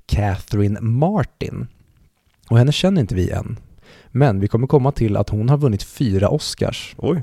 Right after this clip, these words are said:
Speaker 1: för production design och costume design.
Speaker 2: På Baz Luhrmanns filmer, misstänker jag.
Speaker 1: Jajamän.
Speaker 2: Ja, kolla, kolla.
Speaker 1: Så att han är en riktig feminist.
Speaker 2: Ja, verkligen. Det ger arbetsutrymme åt kvinnor och så vidare.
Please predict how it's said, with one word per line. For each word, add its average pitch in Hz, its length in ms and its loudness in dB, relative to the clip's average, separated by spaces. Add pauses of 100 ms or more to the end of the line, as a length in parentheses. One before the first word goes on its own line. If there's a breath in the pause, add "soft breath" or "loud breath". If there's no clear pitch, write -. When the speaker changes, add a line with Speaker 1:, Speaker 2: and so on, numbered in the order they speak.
Speaker 1:
för 101 280 0
production 113 500 0
design 95 520 -2
och - 440 -14
costume 156 380 0
design. 107 420 -6 (220 soft breath)
Speaker 2:
På 120 100 0
Baz 104 280 0
Luhrmanns 104 300 0
filmer, 113 300 -2
misstänker 110 340 0
jag. 143 180 4
Speaker 1:
Jajamän. 107 580 2
Speaker 2:
Ja, 113 220 -4
kolla, - 240 -6
kolla. 113 320 -8
Speaker 1:
Så - 140 0
att - 140 -4
han 117 140 2
är - 20 0
en 139 180 2
riktig 170 580 -2
feminist. 107 680 -2
Speaker 2:
Ja, 107 120 -2
verkligen. 113 580 -6
Det 120 160 -4
ger 135 60 2
arbetsutrymme 113 1000 -2
åt 107 120 -6
kvinnor 95 280 -4
och 101 60 -8
så - 100 -10
vidare. 87 260 -8